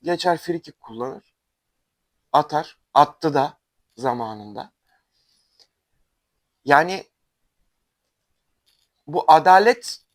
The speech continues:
mevzusunu takım içerisinde kim sağlıyor? Teknik direktör sağlıyor. Şimdi Mourinho konusundan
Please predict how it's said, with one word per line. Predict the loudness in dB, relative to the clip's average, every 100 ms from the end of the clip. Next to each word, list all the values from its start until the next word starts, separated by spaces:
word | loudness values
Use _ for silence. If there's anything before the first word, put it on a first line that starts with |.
| _
mevzusunu | -10 -6 -6 -10 -18 -16 -16
takım | -14 -12 -12
içerisinde | -12 -14 -16 -20 -20 -18 -20 _ _ _ _ _ _ _ _ _ _ _ _ _ _
kim | -10 -8
sağlıyor? | -6 -4 -4 -6
Teknik | -10 -12 -12 -16
direktör | -16 -16 -18 -18
sağlıyor. | -18 -18 -20 _ _ _ _ _ _ _ _ _ _ _
Şimdi | -8 -4 -4 -6 _ _ _ _ _ _ _
Mourinho | -6 0 2 2 0 -2
konusundan | -2 -8 -8 -8 -2 -2 -4